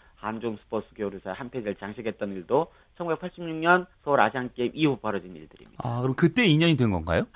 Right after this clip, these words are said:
Speaker 1: 그 이전에 이미
Speaker 2: 예.
Speaker 1: 두 선수는 이 뭐 파키스탄에 열려선 뭐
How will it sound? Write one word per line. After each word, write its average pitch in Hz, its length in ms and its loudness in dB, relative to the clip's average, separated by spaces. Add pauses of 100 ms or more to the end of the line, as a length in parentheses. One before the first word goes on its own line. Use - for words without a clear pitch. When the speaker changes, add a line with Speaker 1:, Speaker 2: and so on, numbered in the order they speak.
(260)
Speaker 1:
그 139 100 -2
이전에 139 420 6
이미 143 680 4
Speaker 2:
예. 104 220 8
Speaker 1:
두 135 200 -4
선수는 139 760 4 (420)
이 101 240 -8
뭐 110 120 -4
파키스탄에 151 680 2
열려선 127 680 6
뭐 107 280 0